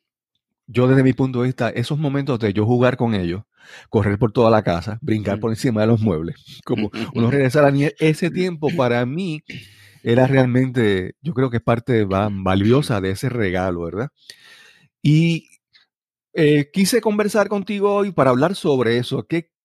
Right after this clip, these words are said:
Speaker 1: qué regalos nosotros podemos hacer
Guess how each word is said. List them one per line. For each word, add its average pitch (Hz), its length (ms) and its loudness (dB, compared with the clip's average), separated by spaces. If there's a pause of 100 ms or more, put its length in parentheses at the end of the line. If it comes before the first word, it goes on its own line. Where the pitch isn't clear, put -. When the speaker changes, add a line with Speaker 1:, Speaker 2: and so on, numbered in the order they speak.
Speaker 1:
qué 202 140 0
regalos 175 800 0 (420)
nosotros 156 600 0
podemos 139 560 0
hacer 123 560 2